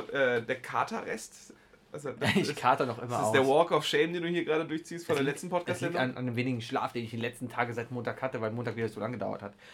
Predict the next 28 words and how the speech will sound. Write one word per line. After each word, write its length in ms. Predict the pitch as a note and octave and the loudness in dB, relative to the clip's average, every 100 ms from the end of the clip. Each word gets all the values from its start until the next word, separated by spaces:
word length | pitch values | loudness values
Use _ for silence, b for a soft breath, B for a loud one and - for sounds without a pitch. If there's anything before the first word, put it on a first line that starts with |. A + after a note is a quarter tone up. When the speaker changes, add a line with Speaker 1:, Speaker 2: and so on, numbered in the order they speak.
| B - | B -2
Speaker 2:
Aber 340 | B2 B2 A#2+ | 2 2 0
ich 140 | A#2+ | -2
habe 120 | - - | -6 -6
mich 180 | C#3 - | -10 -4
die 240 | B2+ A#2 | -2 -2
Woche 300 | B2 D3 C#3+ C#3 | -4 -4 -4 -2
mit 240 | B2+ - | -4 -6
einem 580 | B2+ B2 B2 A#2+ A#2+ A2+ | -6 -4 -4 -4 -6 -4
ausgewiesenen 600 | D3 - C3+ B2+ A#2+ A2+ | -6 -4 -4 -4 -4 -8
Podcast-Experten 760 | E3 - A2 - - G#2+ G#2 G#2+ | -8 -8 -10 -12 -8 -4 -4 -6
unterhalten. 440 | G2+ G2+ D3 D#3 B B B - | -6 -6 -6 -10 B B B -2
Ähm, 380 | A#2+ A#2 A#2+ A#2 B B _ - | 0 2 -2 -8 B B _ -6
er 80 | - | -6
hat 120 | G#3 | -4
mir 140 | B3 | -6
gesagt, 680 | A3 C#3+ - - G#3+ - - - B _ _ _ _ _ _ _ _ - | -4 -6 -6 -6 -8 -12 -20 -20 B _ _ _ _ _ _ _ _ -4
also 180 | C#3 E3 | -2 0
um 60 | |
mal 60 | D#3+ | 0
ein 60 | C#3 | -2
bisschen 220 | C#3+ C#3 | -4 -6
Kritik 340 | - A2 - A2+ | -6 -8 -8 -8
an 80 | |
unserem 240 | A2+ A#2 A#2 | -6 -6 -8
Podcast 380 | D3+ - A2 - | -8 -8 -8 -8
hier 100 | G#2 | -10
zu 100 | - | -10
üben: 300 | - G3 | -10 -10